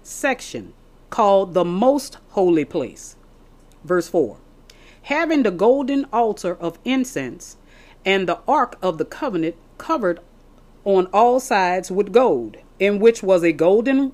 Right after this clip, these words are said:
urn holding the manna. Manna was food.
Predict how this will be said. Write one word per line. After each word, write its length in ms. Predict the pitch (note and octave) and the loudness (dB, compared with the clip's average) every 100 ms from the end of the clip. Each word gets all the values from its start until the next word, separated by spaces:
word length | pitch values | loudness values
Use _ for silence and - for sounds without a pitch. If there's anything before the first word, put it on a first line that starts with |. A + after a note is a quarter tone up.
| - | -4
urn 500 | A3+ F3+ D3+ D3 F#3+ _ - | 2 2 2 -4 -8 _ -4
holding 480 | G#3+ G3+ G3+ G#3 | 0 0 0 -2
the 100 | G#3+ | -2
manna. 400 | A#3 A#3+ F#3 G#2+ - - D3+ | 0 0 0 -4 -14 -16 -6
Manna 240 | E3+ E3 | -4 -2
was 160 | D3 - | -4 -6
food. 360 | D3 G#2+ F#2+ | -8 -8 -12